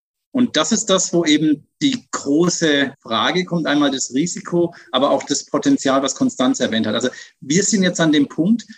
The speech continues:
dass die Realität nicht das ist, was gegeben ist, sondern wir designen Realität. Und das ist nicht virtuelle Realität, sondern es ist unsere gesamte Realität. Und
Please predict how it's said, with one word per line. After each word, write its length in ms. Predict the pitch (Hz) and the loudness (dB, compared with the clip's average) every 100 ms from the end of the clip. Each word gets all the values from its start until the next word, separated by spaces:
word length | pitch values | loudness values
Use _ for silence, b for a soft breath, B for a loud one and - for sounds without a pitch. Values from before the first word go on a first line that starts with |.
| - | -6
dass 160 | 147 | -4
die 80 | 160 | 0
Realität 540 | 143 147 143 147 143 | 2 2 2 0 0
nicht 200 | 151 - | 0 0
das 180 | 151 - | -2 -4
ist, 180 | 139 - | -6 -4
was 200 | 127 - | -4 -4
gegeben 520 | 127 - 117 123 185 | -6 -2 0 2 2
ist, 160 | 214 - | 0 0
sondern 320 | 170 165 156 | 0 2 2
wir 80 | 165 | 2
designen 580 | 170 - 143 147 175 156 | 0 -2 0 0 0 -2
Realität. 800 | 110 107 95 101 - 104 - _ b b b _ _ | -2 -4 -6 -8 -10 -12 -14 _ b b b _ _
Und 460 | 139 131 127 - - | -2 2 2 0 -4
das 100 | - | -2
ist 120 | - | 0
nicht 160 | 151 | 2
virtuelle 400 | 131 170 214 185 | 2 0 0 0
Realität, 420 | 175 175 170 170 165 | 0 0 0 -2 -2
sondern 140 | 156 | -4
es 60 | 135 | -6
ist 100 | 170 | -6
unsere 220 | 143 139 | -4 -2
gesamte 480 | - 127 147 175 135 | -2 0 0 0 0
Realität. 580 | 113 104 113 107 104 | 0 0 -2 -2 -2
Und 280 | 117 110 - | 0 -2 -4